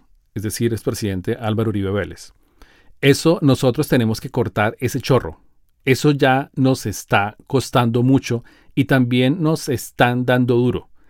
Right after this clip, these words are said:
Entonces, ¿para qué tanta plata si no nos cumplen? Tenemos todos los generales y no cumplen. Eso se lo digo para que usted empiece por mirar si seguimos con eso. Lo de los cargamentos perdidos no nos cumplieron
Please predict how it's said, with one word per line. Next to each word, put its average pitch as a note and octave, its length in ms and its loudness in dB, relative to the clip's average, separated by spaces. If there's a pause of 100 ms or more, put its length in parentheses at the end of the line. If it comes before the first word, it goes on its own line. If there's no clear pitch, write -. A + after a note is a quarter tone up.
(180)
Entonces, C3 460 0
¿para D3 200 2
qué A#2 120 -4
tanta A#2+ 320 -4
plata C3 440 0
si - 220 -4
no G#2+ 200 0
nos A2 160 -4
cumplen? A#2+ 380 0 (400)
Tenemos B2 480 0
todos C#3+ 240 2
los D3+ 120 -2
generales A#2+ 600 0
y A#2+ 140 0
no G#2+ 240 0
cumplen. A2+ 460 -2 (680)
Eso C#3+ 260 0
se E3+ 120 0
lo C3+ 100 4
digo A#2+ 400 0 (140)
para A#2+ 220 0
que - 120 -8
usted A#2+ 360 -2
empiece C#3+ 560 0
por G2+ 180 -6
mirar G#2+ 340 -2 (320)
si - 180 -6
seguimos A2 500 -2
con A2+ 180 -2
eso. - 260 -8 (960)
Lo C3+ 140 4
de C3 60 4
los B2+ 120 2
cargamentos C3 600 0
perdidos A#2+ 640 0
no C3+ 300 4
nos D#3 140 -2
cumplieron A2+ 680 0